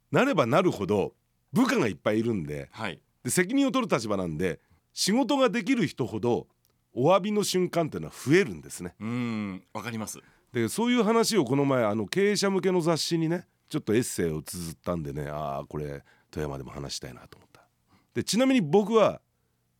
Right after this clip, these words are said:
Speaker 1: お詫びの手土産のリストは持ってます。
Speaker 2: うん。
Speaker 1: で、編集長時代で言うと、僕は青山一丁目っていうところにいたんだけど、その近くにすごい老舗の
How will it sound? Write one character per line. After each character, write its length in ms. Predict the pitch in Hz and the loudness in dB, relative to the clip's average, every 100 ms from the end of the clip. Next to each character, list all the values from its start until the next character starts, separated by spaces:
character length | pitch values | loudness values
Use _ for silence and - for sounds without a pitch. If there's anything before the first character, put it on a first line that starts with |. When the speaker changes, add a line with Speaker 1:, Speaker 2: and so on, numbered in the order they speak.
| _ | _
Speaker 1:
お 120 | 123 | 2
詫 40 | 160 | 4
び 100 | 160 | 2
の 100 | 147 | 2
手 120 | 143 | 0
土 100 | 147 | 2
産 160 | 117 92 | 2 0
の 80 | |
リ 100 | 85 | -4
ス 120 | 104 - | -4 -4
ト 80 | |
は 40 | 78 | -2
持 120 | 139 | -2
っ 20 | |
て 140 | - - | -2 -10
ま 100 | - | -10
す。 260 | - - _ _ _ | -10 -10 _ _ _
Speaker 2:
う 80 | 131 | -4
ん。 600 | 143 127 113 101 90 80 _ | -2 -2 -4 -8 -10 -14 _
Speaker 1:
で、 120 | 143 147 | -2 2
編 200 | 220 269 | 4 4
集 220 | 254 247 | 2 -2
長 180 | 247 240 | -2 -2
時 120 | 190 | 0
代 180 | 139 98 | 0 0
で 80 | 80 | -2
言 180 | 80 | -4
う 20 | 76 | -4
と、 340 | 90 85 - _ _ | -2 -4 -4 _ _
僕 160 | 127 151 | -6 0
は 80 | 151 | 2
青 160 | 185 | 2
山 180 | 262 170 | 2 2
一 80 | 90 | 0
丁 140 | - | 0
目 80 | 98 | 0
っ 40 | 92 | -2
て 120 | 80 | -6
い 40 | |
う 40 | 71 | -6
と 80 | |
こ 60 | - | -6
ろ 80 | 76 | -6
に 80 | 67 | -6
い 20 | |
た 100 | 80 | -10
ん 60 | |
だ 80 | 71 | -10
け 60 | 73 | -10
ど、 60 | - | -6
そ 100 | 147 | -4
の 80 | |
近 220 | 151 - 98 | -4 -4 -4
く 100 | 76 | -6
に 80 | |
す 140 | 71 117 | -8 -4
ご 80 | 107 | -4
い 40 | |
老 220 | - 92 | -2 -4
舗 140 | 82 82 | -4 -4
の 160 | 85 | -4